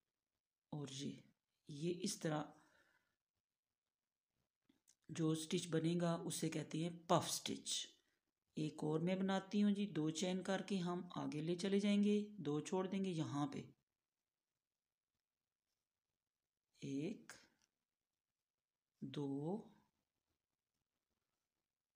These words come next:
तीन, चार,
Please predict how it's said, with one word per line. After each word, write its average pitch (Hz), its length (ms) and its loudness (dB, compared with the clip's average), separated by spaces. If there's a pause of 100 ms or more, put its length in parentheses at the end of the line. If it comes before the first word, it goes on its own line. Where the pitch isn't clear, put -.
(120)
तीन, 170 440 2 (3250)
चार, 165 680 -2